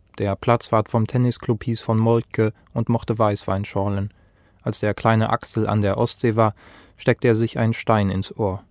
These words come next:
Es gab erst ein Tohuwabohu, anschließend eine O P unter Vollnarkose, dann war wieder alles heil.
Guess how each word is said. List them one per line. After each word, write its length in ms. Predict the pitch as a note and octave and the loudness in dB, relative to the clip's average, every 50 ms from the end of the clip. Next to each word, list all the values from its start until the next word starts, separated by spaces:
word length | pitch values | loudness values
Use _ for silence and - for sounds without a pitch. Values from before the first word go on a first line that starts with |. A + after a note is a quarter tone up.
| _ _ _ | _ _ _
Es 120 | - - | -14 -4
gab 140 | - A2 G2+ | -2 -2 0
erst 280 | - A2 A2+ - - - | 2 0 0 0 0 -2
ein 160 | G#2 G#2 G2+ | -2 -2 0
Tohuwabohu, 720 | - A#2 A2 A2 G2+ G#2 G2 G2+ A2 A#2+ A#2+ A2 A#2+ A2+ G2 - - - - - - _ _ - | 2 2 2 2 2 0 -2 2 4 4 4 6 4 2 0 -2 -10 -20 -20 -20 -20 _ _ 0
anschließend 580 | B2 A2+ - - A#2 G#2 - B2 A2 - - | 0 0 0 0 -2 -2 0 0 -2 -2 0
eine 240 | G#2+ G#2 G#2 G2 - | -2 0 0 0 -2
O 100 | - G#2+ | -2 -6
P 240 | - - - A#2 A2 | -6 -2 0 2 2
unter 220 | G#2+ G#2 G2+ G2+ | 2 2 0 -2
Vollnarkose, 800 | - - C3 B2+ B2 A#2+ A2+ A2 - - A2+ A2 G#2+ G#2+ G2+ G2+ - _ _ _ | 0 2 4 4 4 4 4 2 2 2 0 2 2 0 -2 -2 -4 _ _ _
dann 300 | - G#2+ G#2+ A2+ A2 G#2 - _ _ | 0 2 2 4 2 0 -2 _ _
war 160 | - G#2 G2+ G#2+ | -2 0 2 2
wieder 220 | G#2+ G2 G#2+ G#2+ | 4 4 4 4
alles 320 | G#2+ G#2 G#2+ G#2 - - | 6 4 2 0 -2 0
heil. 240 | A2+ G2+ G2+ F#2+ F2+ | 0 2 2 2 -2